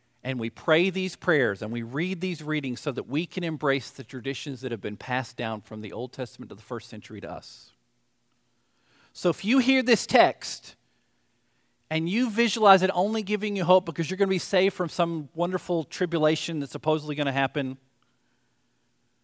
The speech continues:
you're not hearing what they heard. And I ask again,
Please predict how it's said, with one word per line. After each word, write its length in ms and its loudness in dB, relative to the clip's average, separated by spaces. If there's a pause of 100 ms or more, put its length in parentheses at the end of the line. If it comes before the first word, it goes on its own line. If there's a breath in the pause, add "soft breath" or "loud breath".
(1400)
you're 100 -14
not 160 -4
hearing 260 -2
what 100 0
they 140 2
heard. 280 -4 (2250)
And 100 -8
I 120 -2
ask 280 -2
again, 460 -6